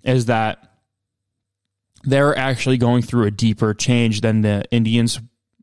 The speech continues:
did. So, like, the Indians, they didn't change their scheme. They didn't really change their logos. They just kinda changed the font,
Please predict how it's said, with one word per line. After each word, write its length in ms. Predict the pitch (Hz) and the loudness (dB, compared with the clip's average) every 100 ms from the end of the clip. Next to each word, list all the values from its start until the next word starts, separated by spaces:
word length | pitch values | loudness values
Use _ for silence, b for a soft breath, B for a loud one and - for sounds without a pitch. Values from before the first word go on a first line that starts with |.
| _ _ 117 | _ _ -2
did. 340 | 123 135 143 B B | 2 2 -2 B B
So, 120 | - | -4
like, 100 | 123 | -2
the 120 | - - | -2 0
Indians, 360 | 160 156 147 | 2 2 2
they 100 | 131 | 0
didn't 200 | 131 120 | 0 0
change 220 | 117 113 | -2 -2
their 120 | 113 113 | -2 -2
scheme. 380 | - 139 139 | -2 2 4
They 100 | 127 | 4
didn't 140 | 123 127 | 2 0
really 180 | - 117 | -4 -4
change 300 | - 123 107 | 0 0 0
their 160 | 107 | -2
logos. 480 | 107 113 120 120 113 | 0 0 0 0 0
They 80 | 120 | -2
just 200 | 120 - | -4 -4
kinda 200 | 135 120 | -6 -6
changed 320 | - 127 107 | -4 -2 -2
the 80 | 101 | -8
font, 420 | - 117 123 | -4 -2 -2